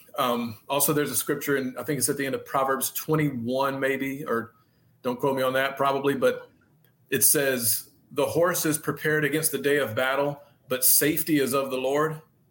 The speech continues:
And I love that scripture because he's saying, you know,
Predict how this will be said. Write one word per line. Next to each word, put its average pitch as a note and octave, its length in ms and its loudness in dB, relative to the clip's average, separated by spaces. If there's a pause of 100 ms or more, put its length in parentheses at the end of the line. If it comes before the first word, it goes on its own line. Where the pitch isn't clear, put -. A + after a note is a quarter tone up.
(880)
And C#3 100 2
I B2+ 60 2
love D3+ 220 2
that - 160 0
scripture E3+ 420 -2
because B2 320 -2
he's B2+ 220 -2
saying, D3 560 0 (640)
you C#3+ 140 -2
know, A#2+ 360 2